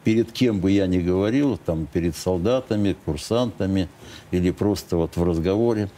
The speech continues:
а была ли оперативная, как мы говорим, необходимость применения тогда ядерного оружия? Для чего?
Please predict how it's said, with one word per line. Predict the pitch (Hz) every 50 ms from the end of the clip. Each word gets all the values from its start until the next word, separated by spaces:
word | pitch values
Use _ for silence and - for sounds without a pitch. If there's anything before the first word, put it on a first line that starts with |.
| - -
а | - 101
была | 82 80 98 113 131 139
ли | 139 123 117
оперативная, | 104 90 - - 92 104 113 107 - - - 127 120 104 98 92 92 85 82
как | - - 80 - -
мы | 95 92
говорим, | 90 92 87 85 85 85
необходимость | 85 90 92 90 87 - - 95 87 90 110 131 127 120 107 - -
применения | - - 90 87 87 90 92 95 101 104 98 95 92
тогда | 85 - 92 87 87 87 101
ядерного | 95 92 92 85 78 80 82 78 76 82 80 80 80
оружия? | 80 78 80 78 78 78
Для | 80 90 101 101
чего? | - - - 104 104 101 82 76